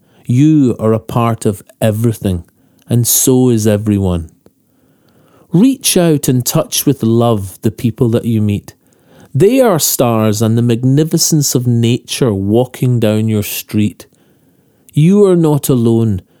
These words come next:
You are a part of this greater whole. Relax. Become all you can be. For us. For you. And yeah, for the world.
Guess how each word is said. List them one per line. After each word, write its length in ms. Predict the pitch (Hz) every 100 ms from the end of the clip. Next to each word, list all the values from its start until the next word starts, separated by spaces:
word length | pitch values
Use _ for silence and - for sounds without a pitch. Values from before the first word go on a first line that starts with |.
| _ _ -
You 220 | 156 202
are 40 | 202
a 80 | 175
part 500 | - 143 151 165 185
of 140 | 156
this 200 | 151 -
greater 500 | - 127 120 - 113
whole. 440 | 101 107 104 92 _ _ _ _ _ _ 151
Relax. 800 | 175 190 196 180 - - - - _ _ -
Become 560 | 170 - - 180 208
all 260 | 202 185 175
you 200 | 156 147
can 480 | - 143 135 131 120
be. 400 | 110 113 101 - _ _
For 360 | - - 165
us. 460 | 156 139 - - - _ _ _ _
For 300 | - - 139
you. 440 | 120 117 104 92 - _ _ _ _ -
And 180 | 143 156
yeah, 380 | 170 175 123 - _ _ _
for 220 | - -
the 140 | 113 104
world. 400 | 92 90 85